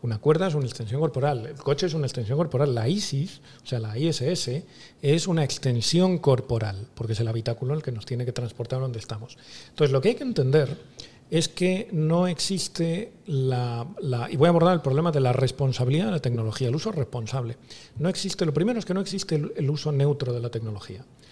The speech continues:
Si yo tengo que hacer un cuchillo, ya estoy sacando una piedra de donde estaba dada para hacer un doble efecto hecho. Primero, el cuchillo de sílex,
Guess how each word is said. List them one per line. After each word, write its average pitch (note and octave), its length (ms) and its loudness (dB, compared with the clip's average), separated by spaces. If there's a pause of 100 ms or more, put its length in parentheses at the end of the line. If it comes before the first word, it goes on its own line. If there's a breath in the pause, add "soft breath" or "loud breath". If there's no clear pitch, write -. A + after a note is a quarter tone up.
(140 loud breath)
Si - 140 0
yo D3+ 80 8
tengo G3+ 220 4
que D#3 60 4
hacer C3+ 140 2
un C3+ 60 2
cuchillo, G3+ 640 0
ya E3 160 0
estoy E3 180 -2
sacando C#3+ 400 0
una B2+ 160 0
piedra C3+ 340 2
de A#2 120 -4
donde A#2+ 180 -6
estaba E3 340 2
dada C3+ 520 2 (760 soft breath)
para C#3+ 200 6
hacer G#3+ 420 2
un E3 160 6
doble F3+ 280 4
efecto - 420 0
hecho. - 340 -2 (200)
Primero, C#3+ 280 4
el C3 80 0
cuchillo D#3+ 340 0
de C3+ 60 4
sílex, G3+ 480 -2